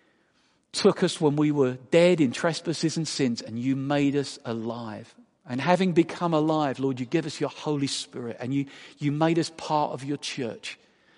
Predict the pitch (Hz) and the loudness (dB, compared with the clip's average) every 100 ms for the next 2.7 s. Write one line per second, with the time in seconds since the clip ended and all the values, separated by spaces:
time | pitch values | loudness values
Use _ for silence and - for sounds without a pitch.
0 | _ _ _ _ - 151 156 147 143 170 | _ _ _ _ 2 4 4 2 2 2
1 | 175 170 156 156 170 160 135 127 131 151 | 2 2 2 2 2 2 -2 -4 -4 -4
2 | 165 160 135 110 104 - - | -4 -4 -6 -8 -10 -12 -14